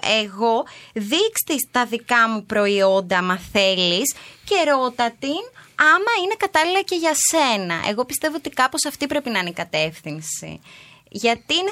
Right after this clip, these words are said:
σημαντικό. Για μένα δουλεύει κάτι άλλο. Και εγώ έχω λιπαρή επιδερμίδα. Μπορεί κάποιος να έχει ξηρή. Δεν μπορούμε να φορέσουμε το ίδιο προϊόν. Αυτό νομίζω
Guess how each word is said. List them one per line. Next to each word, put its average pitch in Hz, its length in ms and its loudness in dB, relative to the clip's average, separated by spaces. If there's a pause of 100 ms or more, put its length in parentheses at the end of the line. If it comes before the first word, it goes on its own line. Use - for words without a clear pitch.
σημαντικό. 381 720 0
Για 226 200 -2
μένα 240 280 -2
δουλεύει 339 340 -4
κάτι 392 280 -4 (320)
άλλο. 185 460 -2
Και 247 320 0 (420)
εγώ 233 300 0 (260)
έχω 339 140 -6
λιπαρή 320 640 0
επιδερμίδα. 202 800 0
Μπορεί 226 300 2
κάποιος 359 280 -2
να 330 100 0
έχει 359 200 -2
ξηρή. 269 420 0
Δεν 226 100 -2
μπορούμε 339 260 -2
να 440 80 -6
φορέσουμε 311 500 -4
το 202 100 -6
ίδιο 185 220 -4
προϊόν. 170 680 -4 (720)
Αυτό 254 340 -2
νομίζω 320 460 -2